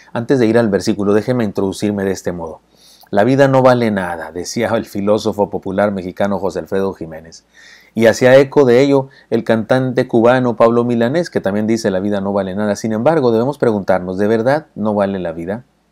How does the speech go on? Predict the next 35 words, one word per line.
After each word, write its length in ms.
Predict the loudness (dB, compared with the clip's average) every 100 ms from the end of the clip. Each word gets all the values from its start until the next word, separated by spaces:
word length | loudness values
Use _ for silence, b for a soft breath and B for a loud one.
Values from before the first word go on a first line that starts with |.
| _ b b b
Y 100 | -8
si 100 | 0
acaso 400 | 2 4 2 0
sí 140 | 0 2
vale, 300 | 4 2 0
¿cuánto 300 | -2 0 4
vale 220 | 4 2
y 60 | 0
por 260 | -2 -6
qué? 240 | -6 -8 -10 b b b b b b _ _
Y 100 | -4
resulta 520 | -2 0 0 2 2
que 120 | 2 0
de 200 | 2 0
eso 200 | 0 -2
nos 240 | -2 -4
habla 400 | -4 -4 -8 -12 _ _
Pablo 460 | 2 4 4 -2 -6 _ b b b b b _ _ _ _ _ _ _ _
en 140 | -4 -2
este 200 | 2 2
texto 460 | 4 2 2 0
que 100 | 2
de 80 | 4
alguna 240 | 4 4 4
manera 320 | 4 4 4
responde 920 | 4 0 2 4 4 2 -2 -2 -8 -12
al, 380 | -6 -6 -4 -6
a 80 | -6
los 340 | -8 -6 -8
proverbios, 720 | -4 0 4 4 2 -4 -6
al 140 | -8 -4
proverbio 540 | 0 4 4 4 -2
que 80 | -4
estamos 320 | -6 -4 -6
estudiando, 560 | -8 -4 0 0 -2 -8